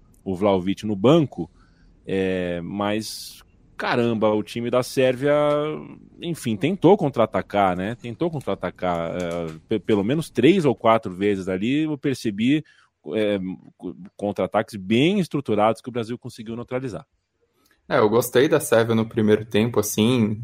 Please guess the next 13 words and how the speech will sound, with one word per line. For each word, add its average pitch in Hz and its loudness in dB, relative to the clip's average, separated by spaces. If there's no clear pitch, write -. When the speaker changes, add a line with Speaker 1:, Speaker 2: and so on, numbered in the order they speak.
Speaker 2:
no 131 12
geral 113 12
não 110 4
foi 110 2
uma 110 4
atuação 113 0
que 107 2
levou 120 6
o 151 -2
perigo 120 2
no 113 0
Brasil 110 2
justamente 113 -2